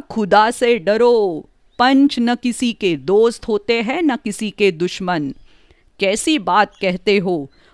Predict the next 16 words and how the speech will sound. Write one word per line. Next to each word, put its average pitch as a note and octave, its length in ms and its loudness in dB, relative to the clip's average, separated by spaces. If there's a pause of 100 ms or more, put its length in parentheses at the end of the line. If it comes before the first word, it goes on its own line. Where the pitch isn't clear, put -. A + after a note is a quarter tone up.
(160)
और F#3+ 180 2
तुम्हारा F#3+ 560 0
किसी C4+ 360 -4
पर G#3 240 -2
विश्वास D#3 640 -6
न D3+ 180 -8
हो E4 640 -2 (180)
तो G#4 200 -4
जाने - 440 -4
दो। - 220 -4 (1080)
अलगू B3 440 2
चौधरी A#3 480 0
को A#3 180 0
तो A#3+ 200 0
मानते A3+ 480 -2
हो, A#3+ 500 -2